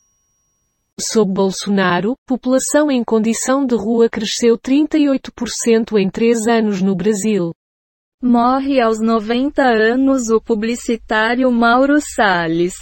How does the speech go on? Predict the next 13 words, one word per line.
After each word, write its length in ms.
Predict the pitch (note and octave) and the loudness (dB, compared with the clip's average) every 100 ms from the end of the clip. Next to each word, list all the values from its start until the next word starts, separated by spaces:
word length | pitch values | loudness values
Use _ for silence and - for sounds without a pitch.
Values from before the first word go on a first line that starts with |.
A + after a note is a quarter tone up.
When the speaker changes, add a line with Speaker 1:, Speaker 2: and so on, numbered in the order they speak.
| - _ _ _ | -20 _ _ _
Speaker 2:
Do 220 | - A#3+ C4 | -6 0 2
mesmo 560 | B3+ B3+ C4+ C4+ C#4+ | 2 2 2 4 4
modo, 720 | D4 A#3+ F#3+ F3 D#3+ E3+ F3 G#3 _ - | 4 2 2 0 -2 -4 -4 -6 _ -4
ele 320 | C4 C4+ C#4 | 0 2 2
teve 520 | C4+ B3 B3 C4 C4 | 0 0 2 2 -2
participação 1200 | - A#3 B3 - A3+ - A#3 A3 A3+ - A#3 B3 C4+ | -2 -2 -2 -4 -8 -6 -4 -2 -2 -2 -2 0 -2
fundamental 1040 | - C4 C4 A#3+ A3+ A3+ B3 A3+ A3+ C4 | -2 0 2 2 0 -4 -4 -2 0 0
no 160 | B3+ G#3+ | 0 0
lançamento 960 | G#3+ B3 - A3+ A3 G#3+ A#3 C4+ C#4 | 0 -2 -2 -2 0 -2 -2 -4 -4
da 220 | G#3+ G#3+ | 0 0
T 200 | A3 A#3+ | 0 0
V 220 | G#3+ A#3 B3+ | 2 2 0
Globo, 800 | A#3+ A3+ F#3 E3+ D#3+ E3+ F3 | 0 0 2 0 -2 -4 -4